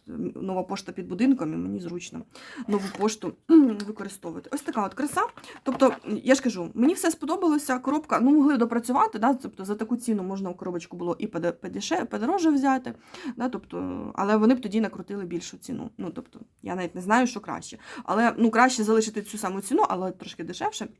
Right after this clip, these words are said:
і взяти кращу, кращої якості коробочку.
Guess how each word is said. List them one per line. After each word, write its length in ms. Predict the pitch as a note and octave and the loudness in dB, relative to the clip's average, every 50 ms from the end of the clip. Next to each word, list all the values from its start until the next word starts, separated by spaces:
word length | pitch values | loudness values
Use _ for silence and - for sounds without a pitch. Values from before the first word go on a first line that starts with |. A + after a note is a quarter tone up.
| _ | _
і 180 | - A#3+ C4+ C4 B3 - _ _ _ _ _ _ _ _ _ _ _ - - | 0 0 0 0 -2 -6 _ _ _ _ _ _ _ _ _ _ _ -20 -14
взяти 300 | F3 G#3+ G#3+ A#3 - - | -4 -2 -2 -2 -2 -4
кращу, 320 | - F#3+ F#3+ F#3 - - | -6 -8 -8 -6 -8 -10
кращої 560 | - - G3 - - G#3 A3 G#3+ - F#3 F3 | -12 -12 -12 -6 -2 -2 -2 -2 -2 -4 -4
якості 320 | F3+ F#3 - F3+ - - - | -4 -6 -8 -12 -16 -18 -16
коробочку. 480 | - F3 - - - A3 - - _ | -14 -12 -12 -12 -12 -16 -18 -20 _